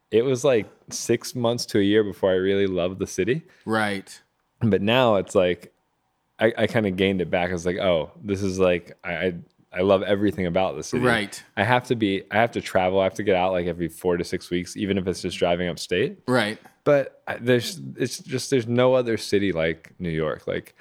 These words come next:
Speaker 1: the people, the energy.
Speaker 2: Right. There's
Speaker 1: Like,
Speaker 2: so much
Speaker 1: there's
Speaker 2: happening
Speaker 1: stuff
Speaker 2: here.
Speaker 1: going on all the time. Like,
Speaker 2: Yeah.
Speaker 1: it's just, yeah, y-, you never know what's
Speaker 2: Where's
Speaker 1: going
Speaker 2: the,
Speaker 1: on.
Speaker 2: where's the worst place you've traveled to recently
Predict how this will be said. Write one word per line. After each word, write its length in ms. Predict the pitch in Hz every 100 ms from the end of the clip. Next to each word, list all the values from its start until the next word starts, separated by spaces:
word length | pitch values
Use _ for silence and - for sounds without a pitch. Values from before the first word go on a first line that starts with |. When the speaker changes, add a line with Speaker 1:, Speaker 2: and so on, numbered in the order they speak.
| _ _
Speaker 1:
the 80 | -
people, 720 | - 131 127 127 120 117 110 _ _ _ -
the 480 | 98 87 85 82 - -
energy. 640 | 113 123 120 110 110 107
Speaker 2:
Right. 300 | 110 104 98 _ _ _ _ _ _ -
There's 140 | 117
Speaker 1:
Like, 60 | 110
Speaker 2:
so 160 | 156 156
much 180 | 147 -
Speaker 1:
there's 0 |
Speaker 2:
happening 380 | 131 131 127 120
Speaker 1:
stuff 120 | 127
Speaker 2:
here. 140 | 110 98
Speaker 1:
going 220 | 120 110
on 220 | 107 104
all 240 | 82 107
the 100 | 110
time. 540 | - 101 98 98 98 95
Like, 140 | 90
Speaker 2:
Yeah. 240 | 113 92 82
Speaker 1:
it's 260 | 117 -
just, 380 | - 113 101 - _ _ _ 104
yeah, 220 | 117 107
y-, 60 | 90 104 110 123
you 120 | 113
never 280 | 117 117 117
know 180 | 110 107
what's 160 | 104
Speaker 2:
Where's 140 | 160 202
Speaker 1:
going 100 | 101
Speaker 2:
the, 60 | 131
Speaker 1:
on. 60 |
Speaker 2:
where's 140 | 160 180
the 100 | 135
worst 260 | 135 131
place 240 | 131 120 123
you've 120 | 104
traveled 300 | 120 107 107
to 120 | 107
recently 540 | 104 101 101 95 90